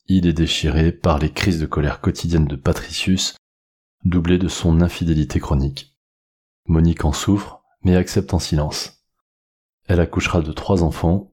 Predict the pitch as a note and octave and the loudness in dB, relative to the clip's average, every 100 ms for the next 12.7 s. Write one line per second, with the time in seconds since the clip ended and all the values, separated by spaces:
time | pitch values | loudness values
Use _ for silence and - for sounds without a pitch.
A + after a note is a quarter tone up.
0 | _ A#2+ G#2 F2+ E2+ D#2 D2 C2+ - E2 | _ -2 2 2 4 2 0 -2 0 0
1 | - - F2 - C#2+ C2+ - - _ _ | 0 -2 0 0 0 -2 -6 -18 _ _
2 | _ _ _ _ _ _ _ _ _ F2 | _ _ _ _ _ _ _ _ _ 0
3 | F2 A2+ F2 - F2+ - G#2+ G2 - - | 2 4 0 -2 -4 0 0 2 0 -2
4 | E2 E2+ E2 - - C#2 - _ _ - | 0 0 0 -2 -2 -4 -6 _ _ -20
5 | - _ _ _ - E2+ D#2 D2 - D2+ | -20 _ _ _ -4 0 0 0 0 0
6 | D#2 - G#2+ A2+ A2 - E2 - - E2+ | 0 2 2 2 0 -2 -2 -2 -2 0
7 | F#2+ F#2+ F#2+ F2+ F2 E2 E2 E2+ - D#2+ | 2 2 0 -2 0 2 2 0 2 0
8 | C#2+ C2 - _ _ _ - F2+ - D2+ | 0 -4 -16 _ _ _ -8 -4 -2 0
9 | E2 E2+ D2+ D#2+ F#2 D#2 D2 C#2 C2 - | 0 0 0 -2 -2 -2 0 0 -2 -8
10 | _ _ _ _ _ E2+ F2+ G2 D2+ - | _ _ _ _ _ -2 0 0 -4 -4
11 | - - _ - G2 - D2+ F2 D#2 - | -4 -4 _ -2 0 0 2 2 2 -2
12 | D2+ F2 D2+ C#2 - F2 | -4 0 0 0 0 0